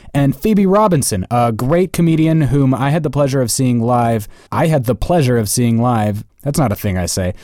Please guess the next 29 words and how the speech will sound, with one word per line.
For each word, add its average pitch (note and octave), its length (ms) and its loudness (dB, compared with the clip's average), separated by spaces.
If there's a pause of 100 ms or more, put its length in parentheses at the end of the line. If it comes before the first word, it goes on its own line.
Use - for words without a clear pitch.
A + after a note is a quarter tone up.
(160)
but C#3 100 2
who D#3 140 4
I F3 80 2
got F#3+ 160 0
to E3 80 0
see D3 240 0
live B2 320 2
at A#2+ 220 -2
the A2 80 -2
beginning A#2+ 400 0
of, G#2 500 -2
uh, G2+ 380 0
the G2+ 120 -4
live A2 400 0
Bullseye B2+ 440 0
taping D3 380 -2
that D3 100 0
I D3 100 0
saw D3+ 340 -2 (440)
here C3+ 180 2
at A#2+ 260 0
N B2+ 180 2
P B2+ 160 2
R A#2 180 2
Studios B2+ 640 0
in G2 460 0 (280)
Washington, A#2+ 500 0
D A#2 180 2
C. B2 380 0